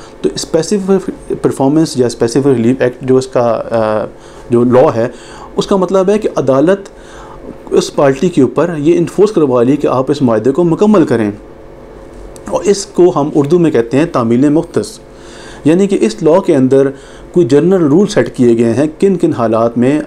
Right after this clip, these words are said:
अदालत आपको तामील मुख्तस या specific performance आपके हक़ में देगी। अब इसके अंदर ये लिखा हुआ है लॉ के अंदर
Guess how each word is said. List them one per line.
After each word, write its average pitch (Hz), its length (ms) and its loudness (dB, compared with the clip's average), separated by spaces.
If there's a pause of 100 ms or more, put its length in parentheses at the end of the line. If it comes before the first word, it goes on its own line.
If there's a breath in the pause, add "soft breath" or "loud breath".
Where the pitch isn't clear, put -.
(140)
अदालत 123 460 2
आपको 117 300 -4
तामील 117 420 0
मुख्तस 117 440 -2
या 120 100 2
specific - 400 -2
performance 123 440 -2 (800 loud breath)
आपके 120 220 2
हक़ - 200 -2
में 185 120 2
देगी। 104 300 2 (680 loud breath)
अब 185 140 -2
इसके 214 260 -2
अंदर 180 340 2 (360 loud breath)
ये 175 100 6
लिखा 160 240 0
हुआ 147 180 4
है 143 80 4
लॉ 123 220 4
के - 120 -2
अंदर 120 280 0